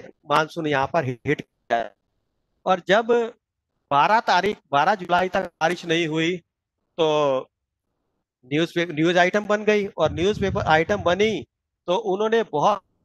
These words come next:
इसको सार से न्यूज़ आइटम बनाया कि दिल्ली में बारह जुलाई बत्तीस परसेंट पानी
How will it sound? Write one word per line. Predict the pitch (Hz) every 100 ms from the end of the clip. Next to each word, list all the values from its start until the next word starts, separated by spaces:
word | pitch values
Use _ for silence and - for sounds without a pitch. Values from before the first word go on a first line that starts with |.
| _ _ - 147 - 175
इसको | 160 - 196 190 175 _ _ _ _ _
सार | 156 175 240
से | - 220
न्यूज़ | 185 185 180
आइटम | 160 160 160
बनाया | 143 135 143 180 220 _ _ _ _ _
कि | 220
दिल्ली | - 165 175 208 233
में | 190 220 226 233 _ _ _ _
बारह | 147 185 226
जुलाई | - 175 165 185 - _ _ _
बत्तीस | 160 - _ 285 262
परसेंट | - - - 202 202
पानी | - 160 160 180